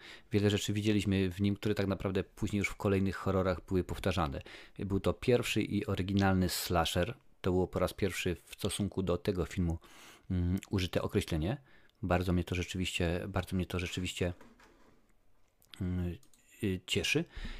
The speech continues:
I wielu twórców wzorowało się na tym, w jaki sposób nowatorski,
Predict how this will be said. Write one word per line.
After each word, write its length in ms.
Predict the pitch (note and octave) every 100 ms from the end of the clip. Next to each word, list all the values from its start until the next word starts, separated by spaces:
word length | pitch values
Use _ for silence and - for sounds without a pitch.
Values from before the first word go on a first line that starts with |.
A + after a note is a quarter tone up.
| -
I 380 | C3 A#2+ A#2+ B2 - - - - - - - - _ _ - -
wielu 300 | A2 A#2+ A2
twórców 640 | - A2 F#2+ - E2 - - -
wzorowało 560 | F2 G2 F#2+ F#2+ F2+
się 240 | E2 F#2 F2
na 440 | F2+ F2 F2 - - _ _ - - -
tym, 180 | E2+ F2
w 40 |
jaki 240 | F#2 -
sposób 680 | - - - G2+ - - -
nowatorski, 800 | F#2 F2+ - G#2 A#2+ - -